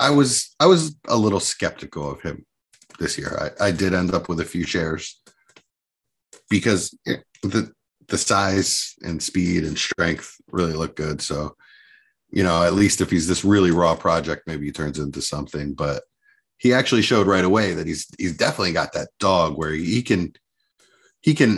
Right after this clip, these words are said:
outmuscle a guy for the ball in, in a lot of situations. And, um, seems to understand zone pretty well and has speed and can, um, you know, he's not A J Brown, which I,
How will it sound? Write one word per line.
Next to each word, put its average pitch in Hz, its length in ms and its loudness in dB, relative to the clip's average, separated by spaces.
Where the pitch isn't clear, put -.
outmuscle 95 540 2
a 73 40 -6
guy 80 220 -2
for - 120 -14
the 71 80 -6
ball - 280 -10
in, 101 240 0
in 110 80 0
a 107 40 2
lot 98 300 4
of - 60 -2
situations. - 880 -8
And, 82 460 -4
um, 110 320 0
seems 170 300 0
to 254 80 2
understand 160 540 2
zone 104 340 0
pretty 127 260 0
well 120 440 2
and 92 300 -6
has 98 360 -6
speed 101 340 -2
and 90 260 -4
can, 90 440 -6
um, 85 240 -2
you 117 100 2
know, 101 100 2
he's 107 180 2
not 120 180 2
A 127 140 4
J 127 180 2
Brown, 135 680 0
which 104 340 -2
I, - 160 -2